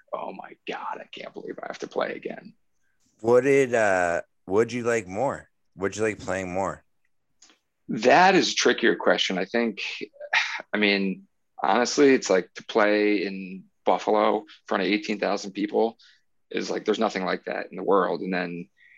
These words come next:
Speaker 1: and then at the same time to play in Boston on a summer night in front of, you know, we would get ten thousand people at Har-, Harvard Stadium. Like, that was a pretty cool experience too, at the heyday of the M L L.
Speaker 2: Yeah.
Speaker 1: So,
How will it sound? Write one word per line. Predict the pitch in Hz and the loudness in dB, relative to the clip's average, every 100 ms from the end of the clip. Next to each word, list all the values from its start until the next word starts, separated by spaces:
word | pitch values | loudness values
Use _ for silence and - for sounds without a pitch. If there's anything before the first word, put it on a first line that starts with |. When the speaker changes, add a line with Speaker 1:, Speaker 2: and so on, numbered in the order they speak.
| - | -6
Speaker 1:
and | - 135 | 0 2
then | 127 131 - | 2 0 -4
at | |
the | 117 | -2
same | 123 120 | 0 0
time | 104 120 117 110 | 0 0 0 -2
to | |
play | 98 120 107 104 | -2 2 4 2
in | 98 | 0
Boston | 95 95 101 - - 98 95 92 - _ _ _ _ - | -2 0 -2 -4 -6 -6 -6 -10 -14 _ _ _ _ -10
on | 104 - 98 | -8 -4 -4
a | 92 | -2
summer | - 98 98 | 0 0 0
night | 95 92 107 - | 0 0 0 0
in | 95 | -4
front | - 98 | -2 -2
of, | 85 | -2
you | 95 | -6
know, | 90 | -4
we | 92 | -4
would | 147 | -2
get | 98 - | -2 -4
ten | 110 107 | -2 -2
thousand | 95 104 113 113 | 0 0 -2 -4
people | 117 - _ _ 120 101 | -4 -6 _ _ 0 0
at | |
Har-, | - - - | -2 -6 -6
Harvard | 92 98 | -6 -6
Stadium. | - 95 123 139 | -6 -4 -2 -2
Like, | 101 | -4
that | 101 | -2
was | 117 | -2
a | 110 | -2
pretty | - 107 - | -4 -6 -6
cool | 98 | -8
experience | 98 - 92 90 - | -8 -6 -6 -6 -10
too, | - 98 90 - - - - | -2 0 0 -4 -20 -8 -4
at | 95 | -2
the | 90 | 2
heyday | 95 90 87 | 2 2 0
of | 82 | 0
the | - | -2
M | 85 | -4
L | 87 85 | -6 -8
L. | 87 87 _ _ 85 80 | -8 -10 _ _ -14 -4
Speaker 2:
Yeah. | 82 | 0
Speaker 1:
So, | 95 92 | 2 2